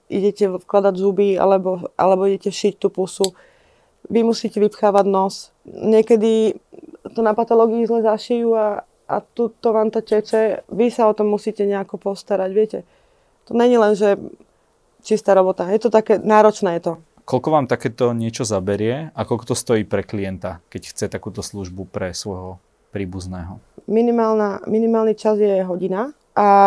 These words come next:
Speaker 1: mám pocit, že okolo sto devätnásť eur to stojí.
Speaker 2: Všetky tieto činnosti, keď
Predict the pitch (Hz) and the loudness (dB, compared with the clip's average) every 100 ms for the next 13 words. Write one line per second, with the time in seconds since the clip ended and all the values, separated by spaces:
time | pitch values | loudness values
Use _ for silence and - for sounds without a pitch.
0 | 196 196 190 185 - _ - 214 220 226 | 8 6 4 0 -8 _ -2 0 2 0
1 | 226 208 214 214 - 220 214 208 202 202 | 0 0 2 2 2 4 6 6 6 4
2 | 196 - - 208 202 208 208 190 190 190 | 2 -6 -2 2 2 2 -2 -2 0 -2
3 | 180 196 - 185 180 185 _ _ - 135 | -6 -10 -6 -4 -6 -10 _ _ -4 -4
4 | - 139 139 139 - 127 127 - 139 131 | -2 0 0 0 -2 -2 -2 -2 -4 -4
5 | 123 | -6